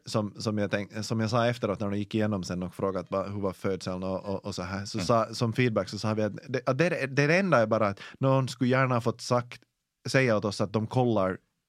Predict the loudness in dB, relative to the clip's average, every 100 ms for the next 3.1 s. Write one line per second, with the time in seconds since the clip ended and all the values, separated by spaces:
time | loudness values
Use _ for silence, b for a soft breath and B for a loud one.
0 | _ -6 -2 -2 0 -2 -4 -12 _ _
1 | _ _ _ _ -4 -2 0 0 0 -2
2 | 0 -2 -2 -8 -10 -12 B B -4 -2
3 | -2